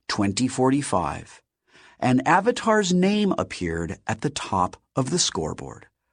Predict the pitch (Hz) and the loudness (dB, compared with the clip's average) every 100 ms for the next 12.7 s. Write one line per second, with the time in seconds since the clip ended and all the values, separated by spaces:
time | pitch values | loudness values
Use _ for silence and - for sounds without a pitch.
0 | _ 92 87 - 101 104 113 123 117 104 | _ -4 -4 -4 0 2 2 2 0 0
1 | 92 76 - - 101 - - - - _ | 0 -2 -8 -8 -4 -4 -4 -10 -16 _
2 | _ _ _ _ _ _ _ - - 117 | _ _ _ _ _ _ _ -20 -4 2
3 | 113 - 104 - - 113 123 135 147 151 | 2 2 -4 0 4 8 10 8 6 0
4 | 165 - 98 98 104 123 135 139 120 107 | -4 -4 -2 2 4 6 4 4 4 2
5 | 92 87 82 - - _ _ _ _ _ | -2 -6 -6 -6 -6 _ _ _ _ _
6 | 95 - 113 117 165 156 - 107 98 92 | -6 0 4 4 4 0 -2 0 0 -2
7 | 95 - - 98 - - 90 104 110 117 | -4 -10 -4 -2 -2 0 2 4 2 2
8 | 104 120 117 - 87 - - - _ _ | 2 0 0 -4 -6 -6 -10 -16 _ _
9 | _ _ _ 87 87 98 - - 269 - | _ _ _ -4 -2 -6 -4 -2 -2 0
10 | 170 170 165 165 175 160 - 107 95 95 | 2 4 4 4 4 0 -2 -2 0 -2
11 | - - _ - 113 151 165 180 - 147 | -6 -14 _ -2 2 4 4 2 2 2
12 | 110 92 85 95 80 76 | 2 0 -4 -4 -4 -6